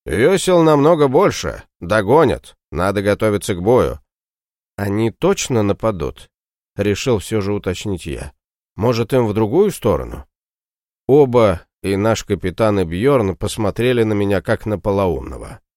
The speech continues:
«Мерсийцы всегда нападают, завидев наши корабли. Это известно всем», сплюнул за борт Колдер, «чтоб им пусто было!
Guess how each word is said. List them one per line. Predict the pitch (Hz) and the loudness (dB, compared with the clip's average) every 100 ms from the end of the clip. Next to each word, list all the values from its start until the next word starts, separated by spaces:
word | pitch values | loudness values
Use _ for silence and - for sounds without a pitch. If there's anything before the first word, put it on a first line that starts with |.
| _ _ _ _ - | _ _ _ _ -14
«Мерсийцы | 76 95 127 123 - 123 - 123 | -4 2 2 2 0 -2 0 -2
всегда | - 107 90 120 127 | 0 -4 0 2 2
нападают, | 117 120 113 123 135 120 | 2 2 2 4 4 2
завидев | 85 90 110 117 104 98 | 0 0 2 2 0 0
наши | 104 90 90 | -2 -2 -4
корабли. | 98 87 73 65 55 - | -2 -2 -2 -8 -10 -12
Это | - 110 131 160 | -2 0 2 0
известно | 143 175 185 - 160 | 4 4 4 4 0
всем», | - 180 143 71 - _ - | 2 2 2 0 -8 _ -20
сплюнул | - 104 113 113 104 | -10 -4 0 0 0
за | 85 101 87 | 0 -2 0
борт | 87 - | -4 -4
Колдер, | 95 67 58 58 - | -4 -4 -6 -16 -12
«чтоб | - - 120 123 | -10 0 2 4
им | 120 | 2
пусто | - 202 - 117 | 4 2 2 -2
было! | 78 65 58 - | -2 -6 -10 -16